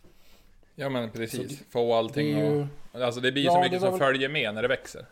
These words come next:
Speaker 2: Ja, man tänkte kanske inte på det som nystartad att, ja, en sån här bra grej kan vara bra att göra och sånt här kanske man ska lägga upp en plan för och
Speaker 1: Ja, men
Speaker 2: så det,
Speaker 1: precis.
Speaker 2: det
Speaker 1: Ha lite avsättning för investeringar och, alltså, försäkringar och upp, alltså,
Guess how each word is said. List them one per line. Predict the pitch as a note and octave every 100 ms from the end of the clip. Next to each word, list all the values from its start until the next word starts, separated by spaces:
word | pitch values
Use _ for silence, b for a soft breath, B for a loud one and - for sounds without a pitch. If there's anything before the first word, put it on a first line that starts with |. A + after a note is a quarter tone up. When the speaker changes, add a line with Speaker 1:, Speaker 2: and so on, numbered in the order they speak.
| - - - - _ _ -
Speaker 2:
Ja, | F#3 F#3 -
man | D#3 E3
tänkte | D#3 D#3+ -
kanske | D#3 D#3+
inte | D#3+
på | C#3
det | B2+
som | B2
nystartad | B2 A2+ C3 A2+ B2+
att, | A#2+ A#2 B2
ja, | D#3 D#3+
en | C3
sån | C#3
här | B2+ F#3
bra | F3 C3+
grej | C#3+ C#3 B2+
kan | A#2+ C3
vara | B2
bra | A#2
att | A#2
göra | A#2+ A2 A2+
och | A2+ A2 A2 b b b
sånt | B2+
här | C3+ D3+
kanske | F3 D#3+
man | E3
ska | -
lägga | D3+ C#3+
upp | C#3 C3+
en | B2
plan | A#2+ A2+
för | A2+ A#2+ A2 A2
och | A2 A2 b b b
Speaker 1:
Ja, | B2+
men | A#2+
Speaker 2:
så | A2+
det, | A2+
Speaker 1:
precis. | G#2+ A2 G2+
Speaker 2:
det | A2+
Speaker 1:
Ha | A#2+
lite | B2 A#2+
avsättning | A#2+ A2+ G#2 - G#2+ - A2 G#2
för | G#2
investeringar | G2+ G2 G#2 A2+ G#2 G#2 G2+ G#2 G2+ G2+
och, | G2+ G2 F#2
alltså, | G#2 G#2+
försäkringar | G2 G2+ G#2 G2+ - G2+ G2 G2
och | G2+ F2 -
upp, | A2 - A2
alltså, | G#2 G#2